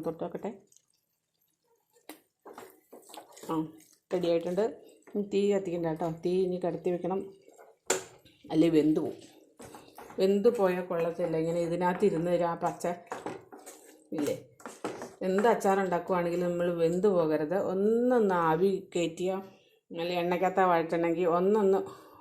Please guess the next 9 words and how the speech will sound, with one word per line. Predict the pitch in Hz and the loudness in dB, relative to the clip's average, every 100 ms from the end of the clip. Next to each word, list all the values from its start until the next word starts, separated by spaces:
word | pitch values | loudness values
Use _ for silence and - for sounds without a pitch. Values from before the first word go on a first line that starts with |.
| - | -6
ഒന്ന് | 196 208 | -2 2
പയ്യെ | 202 170 190 208 240 202 | 2 2 -2 0 2 4
വാടാവുള്ളൂ. | 156 135 139 143 - - _ _ - _ | 2 0 -2 -2 -8 -14 _ _ -20 _
ഒരുപാട് | 180 180 185 202 | -2 4 4 6
വാടുകയും | 190 170 180 185 | 4 4 2 2
ചെയ്യരുത്, | 180 165 160 190 220 | 0 2 2 2 2
പയ്യെ | 160 165 180 196 202 147 | 0 0 -2 0 2 0
വാടിയാൽ | 131 123 143 | -2 -4 -4
മതി. | 127 | -6